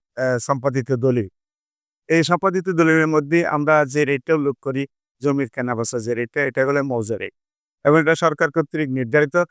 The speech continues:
এবং এই রেটের নিচে যাওয়ার আমাদের কোনো সুযোগ নেই। আরেকটা হচ্ছে বাজার মূল্য। বাজার মূল্য হচ্ছে যে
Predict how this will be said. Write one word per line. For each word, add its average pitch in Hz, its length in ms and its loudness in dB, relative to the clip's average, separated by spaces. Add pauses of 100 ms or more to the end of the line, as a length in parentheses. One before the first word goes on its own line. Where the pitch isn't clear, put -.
(300)
এবং 147 220 2
এই 147 80 6
রেটের 143 400 4 (120)
নিচে 143 340 -4 (120)
যাওয়ার 127 280 0
আমাদের 123 260 -8
কোনো 120 140 -14
সুযোগ 120 360 -12
নেই। 92 120 -20 (720)
আরেকটা 160 300 2
হচ্ছে 185 240 0
বাজার 131 260 0
মূল্য। 101 300 -6 (880)
বাজার 139 320 -2
মূল্য 151 220 2
হচ্ছে 170 260 0
যে 180 180 2